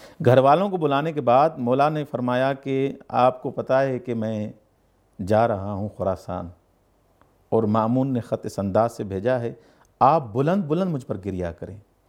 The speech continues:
یعنی جیسے جنازہ گھر سے جا رہا ہے، میت گھر سے جا رہی ہے، اس طریقے سے مولا نے خود امر کیا ہے کہ مجھ پر گریہ کریں، کیونکہ میں دوبارہ واپس نہیں آؤں گا، اب میرا یہ آخری سفر ہے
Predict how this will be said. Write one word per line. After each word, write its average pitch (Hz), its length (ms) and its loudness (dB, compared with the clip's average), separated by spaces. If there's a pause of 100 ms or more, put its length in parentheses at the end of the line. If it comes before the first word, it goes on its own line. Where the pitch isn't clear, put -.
(340)
یعنی 113 200 2
جیسے 147 320 2
جنازہ 127 840 2
گھر 110 100 -4
سے 113 180 -8
جا 101 220 -2
رہا 98 320 -4
ہے، 87 80 -14 (400)
میت 139 440 0
گھر 113 100 -4
سے 110 160 -6
جا 107 200 2
رہی 104 220 -4
ہے، 131 40 -6 (320)
اس 262 200 0
طریقے 214 400 4
سے 214 120 -2
مولا 175 280 0
نے 190 100 -4
خود 233 540 -2
امر 156 240 0
کیا 107 340 0
ہے 87 100 -8 (240)
کہ 160 80 0
مجھ 160 160 0
پر 160 120 2
گریہ 117 280 0
کریں، 92 300 -6 (320)
کیونکہ 147 140 -2
میں 143 100 2
دوبارہ 123 260 0
واپس 104 340 -4
نہیں 90 140 -12
آؤں 107 180 -18
گا، 107 60 -20 (760)
اب 127 120 4
میرا 120 180 0
یہ 110 80 2
آخری 107 300 0
سفر 101 360 -14
ہے 95 80 -18